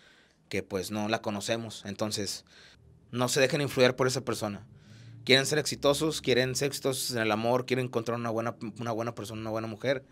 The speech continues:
No le hagan caso a ese vato, sean caballerosos, den el primer paso, eh, vístanse bien, huelan bien, coman bien, entrenen,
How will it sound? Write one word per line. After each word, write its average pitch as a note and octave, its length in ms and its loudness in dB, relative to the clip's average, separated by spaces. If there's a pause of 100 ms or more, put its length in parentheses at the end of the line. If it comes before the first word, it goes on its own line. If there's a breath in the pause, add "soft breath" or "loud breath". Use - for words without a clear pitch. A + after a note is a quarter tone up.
(600 soft breath)
No A#2+ 100 8
le C3+ 80 12
hagan C3+ 140 8
caso B2 200 2
a - 20 -2
ese B2 120 2
vato, C#3+ 460 6 (100)
sean A#2+ 240 0
caballerosos, B2 840 4 (400 soft breath)
den C3 180 6
el C#3+ 60 2
primer B2+ 300 -2
paso, D#3 580 6 (160)
eh, G#2 600 -2
vístanse B2 400 0
bien, C3+ 380 4
huelan A#2+ 280 2
bien, B2+ 260 2
coman B2+ 320 0
bien, B2 300 2
entrenen, B2+ 680 0